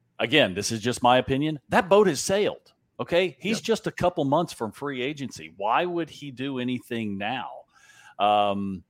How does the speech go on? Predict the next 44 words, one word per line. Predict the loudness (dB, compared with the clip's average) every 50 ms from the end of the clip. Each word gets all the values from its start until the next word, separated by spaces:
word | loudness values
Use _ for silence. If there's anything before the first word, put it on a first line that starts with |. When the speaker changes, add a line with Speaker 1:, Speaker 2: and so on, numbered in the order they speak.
| _ _ _
Speaker 1:
you | -6 -2 0
know, | 0 0 0
to | -2 -6
tell | -4 0 0 2 2
you | 0 -2
the | -6 -8
truth, | -8 -6 -6 -6 -6 -6
you | -4 -2 0
had | 0 0 0
a | -2
good | -4 -4 -6 -6 -6
point | -6 -4 -4 -4 -4
before | -8 -6 -4 -2 -2 -2
we | -2 -4 -6
came | -6 -6 -4 -4 -2
on | -2 0 0 0 -2 -4 -6 -10 _ -20 -20 -20 -12 _
and | -6 -4 -4
said | -2 0 2 2 2 2 0
that – | 0 0 2 0 -2 -4 -6 _ _ _ _ _ _ _ _
you | -2
know, | 0 0 0
what | 2 4 4 4 4 0
may | 0 0 0 0 0
be | -2 -2 -4 -4
the | -4 -4 -6 -4 -4
easiest | -4 -2 -2 -2 -4 -4 -2
way | 0 0 0
to | 0 -2
keep | -6 -6 -4 -4 -4 -2 -2
him | -4 -4 -4
is | -4 -8 -8
get | -2 0 2 4 4
a |
big | 4 4 2 2 2 0
haul | 4 6 6 8 8 6 4
in | 0 -2 -2 -2 -2
return | -2 -4 -4 -2 0 0 0 0 0 0 -2 -2 -4 -6
and | -6 -8 -8 -2
show | 2 4 4 4
him | 4 2 0 0
that | -2 -2 -2
they're | -2 -2 -2
still | -2 -2 -2 -2 -2 -2
trying, | -2 0 0 2 2 0 0 -4 -6 -10